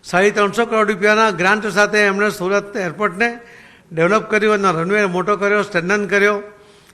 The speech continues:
એની ટર્મિનલ બિલ્ડિંગ નવી બનાવી અને એ રીતે પણ સુરતના એરપોર્ટને ખૂબ મજબૂત બનાવ્યું, ખૂબ, અ, સગવડ સાથે એમણે ડેવલપ કર્યું.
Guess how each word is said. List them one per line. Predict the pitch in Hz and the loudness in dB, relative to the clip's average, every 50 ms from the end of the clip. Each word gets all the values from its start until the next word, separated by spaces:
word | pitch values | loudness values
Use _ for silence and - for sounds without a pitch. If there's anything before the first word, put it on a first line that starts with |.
| _ - | _ -10
એની | 185 180 180 | -8 -8 -6
ટર્મિનલ | 180 190 180 180 196 208 208 208 208 | -4 -4 -2 -2 0 0 0 0 0
બિલ્ડિંગ | 185 160 160 185 190 190 214 226 220 214 | -2 -2 -2 -2 -2 0 -2 -2 0 2
નવી | 214 208 214 | 2 2 2
બનાવી | 196 208 202 208 208 208 208 208 208 214 - - - - - - - _ _ | 2 0 0 2 2 2 2 0 -2 -6 -12 -18 -20 -20 -20 -20 -20 _ _
અને | 208 220 226 247 240 | -4 0 2 4 4
એ | 233 | 4
રીતે | 214 233 233 175 240 | 2 0 2 2 0
પણ | 240 240 262 262 214 156 127 110 - - - - - _ _ _ _ _ - - | 0 2 0 0 0 0 -4 -10 -16 -20 -20 -20 -20 _ _ _ _ _ -10 -4
સુરતના | - 185 202 214 208 208 220 233 233 240 226 | -2 0 0 0 -2 0 0 0 0 0 0
એરપોર્ટને | 202 185 180 180 180 208 214 180 185 202 226 226 220 214 233 277 302 - - - _ _ | -2 -4 -4 -4 -4 -4 -4 -4 -2 -2 -2 -2 -2 -4 -8 -14 -18 -20 -20 -20 _ _
ખૂબ | - - 214 226 226 220 202 | -6 -6 -4 -2 -2 -4 -4
મજબૂત | 190 185 160 156 196 208 | -6 -6 -6 -4 -4 -4
બનાવ્યું, | 185 180 202 190 196 202 202 202 190 202 | -2 -2 -2 -2 0 0 0 0 -2 -4
ખૂબ, | 190 185 180 196 | -6 -6 -4 -4
અ, | 196 190 185 180 180 175 190 - - - 214 | -2 -2 -2 -4 -4 -6 -10 -16 -20 -20 -16
સગવડ | - - 170 165 175 202 190 | -8 -6 -6 -4 -2 -4 -2
સાથે | 139 175 175 170 180 190 | -2 -2 -2 -2 0 0
એમણે | 185 175 160 160 185 208 226 | 0 0 -2 -4 -6 -8 -8
ડેવલપ | 220 190 180 175 185 185 - | -6 -4 -2 -2 -2 -2 -4
કર્યું. | - 160 139 208 | -8 -10 -10 -10